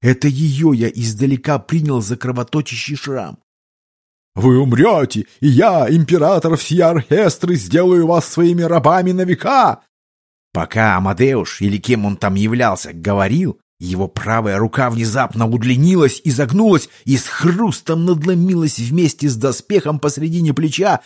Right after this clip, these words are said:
образовав новый сустав, а шея с треском обзаводилась новыми позвонками.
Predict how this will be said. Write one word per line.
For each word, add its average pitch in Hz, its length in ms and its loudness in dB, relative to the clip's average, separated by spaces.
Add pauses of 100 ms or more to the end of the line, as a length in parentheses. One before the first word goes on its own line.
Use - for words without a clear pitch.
(160)
образовав 127 680 -2
новый 147 340 2
сустав, 185 580 -4 (280)
а - 140 -8
шея 151 440 0
с - 120 -6
треском 123 640 -4
обзаводилась 98 840 -6
новыми 117 340 -2
позвонками. 104 800 -8